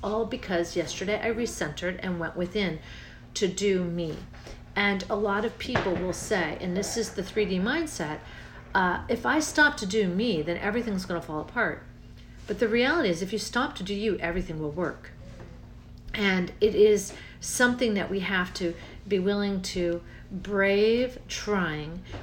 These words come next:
when we've never experienced it. And you've gotta just step outside of that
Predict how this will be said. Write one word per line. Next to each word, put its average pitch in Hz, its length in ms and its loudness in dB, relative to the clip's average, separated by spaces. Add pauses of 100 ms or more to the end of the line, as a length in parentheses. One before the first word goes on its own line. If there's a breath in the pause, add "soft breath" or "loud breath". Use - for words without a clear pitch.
when 185 240 2
we've 175 180 0
never 175 420 0
experienced 156 800 -6
it. 151 180 -8
And 175 100 -6
you've 165 80 -6
gotta 160 180 -2
just 170 220 -4
step 208 280 0
outside 233 300 0
of 220 60 -4
that 214 220 0